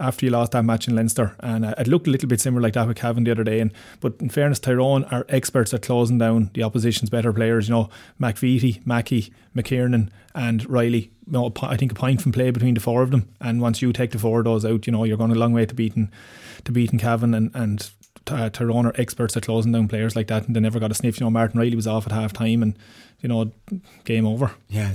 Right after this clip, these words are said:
Speaker 2: they need those players more than anybody else, Cavan. And, like, eh, listen, Tyrone are just too good at this. Uh, they're, look, they always beat Cavan <laughs> anyways, but they're just too good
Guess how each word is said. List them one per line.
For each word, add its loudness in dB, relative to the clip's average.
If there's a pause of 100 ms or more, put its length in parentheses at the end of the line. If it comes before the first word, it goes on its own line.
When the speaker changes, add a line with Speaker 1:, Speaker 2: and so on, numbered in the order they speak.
Speaker 2:
they -2
need 0
those 2
players -2
more -2
than -4
anybody 0
else, 0
Cavan. -2
And, -2
like, 0 (280)
eh, -4
listen, -2
Tyrone 0
are -2
just -6
too -2
good 0
at -4
this. -6
Uh, -10
they're, -6
look, -2
they 4
always 4
beat -6
Cavan -2
<laughs> -
anyways, 2
but 2
they're 0
just 4
too 6
good 4